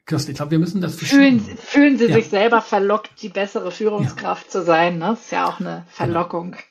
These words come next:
Speaker 2: Okay, wir haben noch Stoff für weitere Gespräche, Sascha.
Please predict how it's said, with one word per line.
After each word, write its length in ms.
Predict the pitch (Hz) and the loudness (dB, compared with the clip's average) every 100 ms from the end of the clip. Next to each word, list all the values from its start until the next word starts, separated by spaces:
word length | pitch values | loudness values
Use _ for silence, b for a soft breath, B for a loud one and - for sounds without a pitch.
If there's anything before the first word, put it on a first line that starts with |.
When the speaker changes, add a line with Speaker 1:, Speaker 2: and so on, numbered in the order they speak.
| _ | _
Speaker 2:
Okay, 320 | - 269 294 196 | -2 2 4 4
wir 140 | 202 | 2
haben 240 | 262 254 | 2 2
noch 120 | 254 247 | 0 -2
Stoff 300 | - 254 - | -2 -4 -4
für 240 | 247 214 | -4 -2
weitere 380 | 190 180 180 165 | 0 -2 -4 -10
Gespräche, 580 | 160 - - 160 - 185 | -14 -16 -14 -12 -14 -16
Sascha. 460 | - - - - | -18 -16 -18 -20